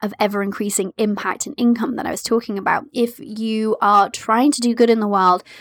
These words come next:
trying to create an impact, trying to make some kind of positive change, whether that's in your family, in your community, in a, in a wider sense, to the planet at large,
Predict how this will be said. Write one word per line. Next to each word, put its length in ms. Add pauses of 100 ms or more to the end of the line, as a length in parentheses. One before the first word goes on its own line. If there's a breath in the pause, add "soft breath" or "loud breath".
trying 460
to 580
create 440
an 140
impact, 680
trying 300
to 100
make 200 (280 loud breath)
some 260
kind 200
of 80
positive 400
change, 380
whether 180
that's 260
in 160
your 100
family, 640
in 100
your 100
community, 680
in 160
a, 140
in 100
a 80
wider 400
sense, 500
to 120
the 80
planet 500
at 180
large, 580